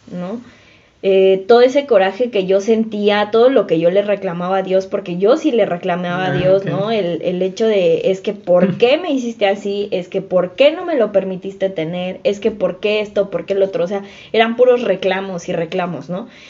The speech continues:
Speaker 1: Entonces, para sacar todo ese coraje que yo tenía, empecé a ir al gimnasio.
Speaker 2: Ah, ujú.
Speaker 1: Me enfoco al, al ejercicio y el primer día, ¿no? Llego al gimnasio y me dice el instructor, este, "¿Qué es lo que quieres hacer?".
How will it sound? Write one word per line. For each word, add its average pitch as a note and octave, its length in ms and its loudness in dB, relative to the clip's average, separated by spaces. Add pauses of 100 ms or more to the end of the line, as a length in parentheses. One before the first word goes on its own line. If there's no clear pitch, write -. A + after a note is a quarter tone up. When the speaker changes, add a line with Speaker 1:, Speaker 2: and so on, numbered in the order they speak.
(140)
Speaker 1:
Entonces, A#3 520 4
para G3 280 2
sacar G#3 340 -4
todo C4 100 4
ese D#4 240 0
coraje G3 380 -4
que E3+ 100 -6
yo F3+ 140 -6
tenía, G3+ 420 -6
empecé G3 300 -6
a G3+ 60 -4
ir G#3+ 40 -6
al A3 100 -8
gimnasio. G3 460 -10 (640)
Speaker 2:
Ah, C#3 220 -8
ujú. F#3 360 -2 (420)
Speaker 1:
Me G#3+ 100 6
enfoco B3 420 2
al, B3 380 4
al G3+ 160 4
ejercicio B3 1000 0
y G3+ 720 -2 (440)
el G#3 160 2
primer A3+ 340 2
día, G3+ 240 0
¿no? F#3 260 -4
Llego G#3 240 0
al G3+ 80 0
gimnasio A3+ 720 -6
y A#3 100 -2
me F#3 160 -2
dice F#3 260 -6
el F3 100 -6
instructor, F#3 640 -4
este, F#3 300 -8
"¿Qué C4 120 -2
es C4 80 -2
lo C4+ 140 -4
que - 120 -20
quieres A3 220 0
hacer?". F#3 360 -6